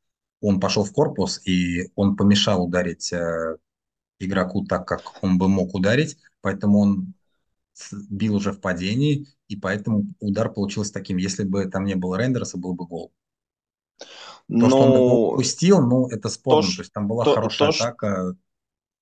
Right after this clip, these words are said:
Speaker 2: Не,
Speaker 1: То, что
Speaker 2: я
Speaker 1: он
Speaker 2: тоже
Speaker 1: вообще
Speaker 2: с-,
Speaker 1: дал
Speaker 2: с-, с-, с этим, э, я, наверное, соглашусь с тем, что он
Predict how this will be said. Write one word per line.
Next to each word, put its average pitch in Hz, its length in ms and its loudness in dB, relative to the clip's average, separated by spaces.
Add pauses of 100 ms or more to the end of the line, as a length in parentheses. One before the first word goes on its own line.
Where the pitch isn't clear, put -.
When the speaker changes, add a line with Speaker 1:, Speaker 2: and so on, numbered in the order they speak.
(360)
Speaker 2:
Не, 208 100 4
Speaker 1:
То, - 60 6
что - 140 4
Speaker 2:
я - 0 -
Speaker 1:
он - 60 2
Speaker 2:
тоже - 20 6
Speaker 1:
вообще 170 280 2
Speaker 2:
с-, - 20 2
Speaker 1:
дал 135 180 4
Speaker 2:
с-, - 420 -10 (400)
с-, - 500 2
с - 120 -4
этим, 151 320 2
э, 117 840 4 (280)
я, 139 260 0
наверное, 151 420 -2
соглашусь 139 480 -8
с - 40 -14
тем, 180 180 -4
что 175 200 -6
он 120 120 -6